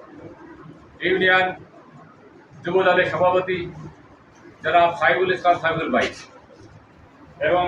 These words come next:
আরও আমার শ্রমিক দলের অন্য অন্য নেতৃবৃন্দ, সবাইকে আমার অন্তরে অন্তর থেকে আসসালামু আলাইকুম। আরও একটা কথা বলতে চাই, আমার বাংলাদেশ জাতীয়তাবাদী দলের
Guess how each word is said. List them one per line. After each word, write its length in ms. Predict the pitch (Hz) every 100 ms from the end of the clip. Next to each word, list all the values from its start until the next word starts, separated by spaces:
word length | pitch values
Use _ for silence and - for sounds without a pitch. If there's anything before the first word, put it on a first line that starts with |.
| 165
আরও 180 | 180 180 185 185 - - - - - - - 147
আমার 200 | 170 175 170
শ্রমিক 300 | 170 180 180 180
দলের 240 | 180 180 - - - 359 - - - -
অন্য 180 | 175 180 185
অন্য 120 | 180 180
নেতৃবৃন্দ, 480 | 180 - 180 185 180 190 - - - - - -
সবাইকে 360 | 156 180 180 185 175
আমার 160 | 180 175
অন্তরে 260 | 175 170 180 175
অন্তর 280 | 170 175 170
থেকে 140 | 180 180
আসসালামু 360 | 160 - 175 170 160
আলাইকুম। 320 | 156 - - - - 120 - - - - - - - - - -
আরও 120 | 165 180
একটা 180 | 180 185 180
কথা 140 | 180 185
বলতে 200 | 185 180 -
চাই, 180 | 180 185 185 - - - - - - - - - - -
আমার 260 | 156 185 190 180 - - - - 156
বাংলাদেশ 380 | 185 185 185 151 175
জাতীয়তাবাদী 460 | 190 190 185 185 185
দলের 240 | 180 185